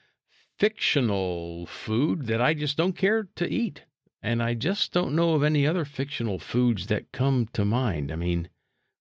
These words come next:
what the heck is a fictional food? I have a hard enough time just deciding what real food I want to eat. I, in fact,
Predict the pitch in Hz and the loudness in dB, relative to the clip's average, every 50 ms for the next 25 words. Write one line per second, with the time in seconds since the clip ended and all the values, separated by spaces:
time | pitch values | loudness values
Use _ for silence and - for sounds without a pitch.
0 | _ _ 135 143 - 147 143 147 156 143 147 - 160 139 92 76 - - - 110 | _ _ -8 -4 -2 0 0 0 0 0 0 -2 -2 0 -2 -4 -4 -4 -4 -6
1 | - - - 113 107 101 - - 120 120 101 78 69 - - _ _ _ _ _ | -4 -2 0 0 0 0 -2 -2 -2 -2 0 -2 -4 -6 -10 _ _ _ _ _
2 | _ _ _ _ _ _ _ _ _ _ _ _ 131 175 214 202 143 101 120 135 | _ _ _ _ _ _ _ _ _ _ _ _ 0 0 2 2 2 2 2 2
3 | 127 113 104 110 - - - 78 80 82 87 90 - - - - - 95 95 95 | 2 2 0 0 0 -2 -4 -2 -2 -2 -4 -4 -6 -6 -6 -4 -2 0 0 0
4 | 92 87 87 95 - - 113 107 117 143 156 143 - 82 78 65 65 67 71 71 | 0 0 0 -2 -2 -2 0 0 2 2 0 -2 -4 -6 -6 -4 -4 -6 -6 -6
5 | 73 73 - 78 73 69 67 58 62 80 95 92 - - _ 110 98 - - 117 | -6 -8 -8 -8 -8 -8 -8 -8 -6 -6 -6 -6 -6 -10 _ -8 -6 -2 0 0
6 | 113 101 - | 0 0 -2